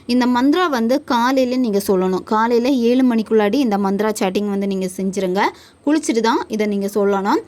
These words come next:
நீங்க அமைதியான ஒரு இடத்துல உட்காந்துக்கோங்க. உங்களுடைய பூஜை ரூம்ல உட்காந்துக்கலாம், அப்படி இல்லைன்னா தனி ரூம்ல அமைதியா நீங்க உட்காந்துக்கோங்க. உட்காந்துட்டு உங்களுடைய பர்சனை மனசுல நினைச்சுக்கோங்க. அவங்களும் நீங்களும் ரொம்ப சந்தோஷமா இருக்கிற மாதிரி நீங்க கற்பனை பண்ணிக்கோங்க.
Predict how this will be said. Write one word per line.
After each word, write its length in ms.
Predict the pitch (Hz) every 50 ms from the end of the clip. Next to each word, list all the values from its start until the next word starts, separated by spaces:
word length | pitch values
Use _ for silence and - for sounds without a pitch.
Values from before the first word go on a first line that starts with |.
| - - - -
நீங்க 200 | - 240 247 240
அமைதியான 580 | 220 220 240 269 302 277 294 302 285 285 294 277
ஒரு 160 | 254 226 220
இடத்துல 420 | 214 202 196 214 - 226 226 214 190 -
உட்காந்துக்கோங்க. 540 | 220 214 214 208 208 214 202 180 180 185 -
உங்களுடைய 420 | - 208 202 202 208 208 202 196
பூஜை 240 | 208 233 226 220 240
ரூம்ல 260 | 240 233 226 220 208 190 -
உட்காந்துக்கலாம், 540 | 214 208 202 196 185 190 196 202 269 440
அப்படி 280 | - 220 233 220 220 220
இல்லைன்னா 240 | 220 208 208 247 311 -
தனி 220 | - 254 233 240 247
ரூம்ல 240 | 233 240 226 220 208
அமைதியா 540 | 196 208 - 214 208 214 226 220 240 262
நீங்க 280 | 254 233 202 196 190 190 196
உட்காந்துக்கோங்க. 500 | - 208 208 202 202 202 196 190 - 214 254 381 - - - - - - -
உட்காந்துட்டு 680 | 277 262 - 370 349 330 285 240 208 - 214 240 302 - - - - _
உங்களுடைய 440 | - 233 269 277 269 269 262 254 247 247
பர்சனை 380 | - 311 339 339 269 302 285 294 359 381
மனசுல 480 | 262 214 214 214 - 247 233 226 202 185
நினைச்சுக்கோங்க. 580 | 185 196 196 - 214 - 202 185 185 190 190 - -
அவங்களும் 520 | - - 208 208 233 233 226 233 269 349 381
நீங்களும் 380 | 269 220 214 202 214 262 320
ரொம்ப 300 | 294 233 220 226 226 247 254
சந்தோஷமா 580 | 247 202 202 202 202 - 233 220 220 220 208 196
இருக்கிற 340 | 196 196 196 - 220 226
மாதிரி 340 | 226 220 196 190 190 233 311
நீங்க 180 | 285 226 190 185
கற்பனை 420 | 190 - 196 196 - - 208 208 208
பண்ணிக்கோங்க. 460 | - 190 190 190 185 202 185 190 202